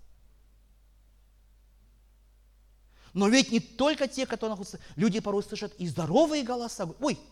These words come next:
ты не слышал ничего такого?» «Да нет, странно». С вами такого не бывало?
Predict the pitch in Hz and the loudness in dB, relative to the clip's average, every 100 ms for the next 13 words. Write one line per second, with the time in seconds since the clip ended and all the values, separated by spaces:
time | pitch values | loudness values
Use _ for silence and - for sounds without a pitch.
0 | - _ _ _ _ _ _ - 226 226 | -20 _ _ _ _ _ _ -6 -6 -4
1 | 330 269 302 294 214 139 - _ _ _ | -6 -6 -6 -8 -8 -12 -14 _ _ _
2 | _ 107 104 113 151 - _ _ _ - | _ -16 -14 -16 -18 -20 _ _ _ -20
3 | - - 113 110 101 - - - _ _ | -20 -18 -18 -20 -20 -20 -20 -20 _ _
4 | _ _ _ _ _ _ _ _ _ - | _ _ _ _ _ _ _ _ _ -8
5 | 190 202 214 220 220 226 302 175 | -8 -6 -8 -8 -8 -8 -10 -10